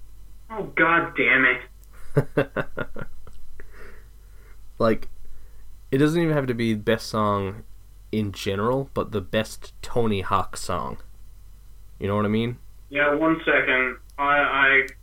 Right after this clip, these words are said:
Speaker 1: gotta whip out my phone for this.
Speaker 2: Yeah.
Speaker 1: I have a playlist on my phone, on Spotify,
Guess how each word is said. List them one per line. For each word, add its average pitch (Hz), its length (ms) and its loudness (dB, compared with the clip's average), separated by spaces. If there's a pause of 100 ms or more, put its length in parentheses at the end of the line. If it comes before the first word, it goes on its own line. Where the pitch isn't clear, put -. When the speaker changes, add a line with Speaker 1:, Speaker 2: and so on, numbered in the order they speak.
(100)
Speaker 1:
gotta 135 440 2 (260)
whip 147 220 -2
out 135 120 4
my 127 220 0
phone 135 260 -2
for 139 100 0
this. 127 220 6 (160)
Speaker 2:
Yeah. 135 60 4
Speaker 1:
I 143 280 6
have 143 400 2
a 135 240 0 (160)
playlist 135 440 -2 (120)
on 135 200 0
my 135 280 0
phone, 135 600 0 (580)
on 139 320 2
Spotify, 127 680 0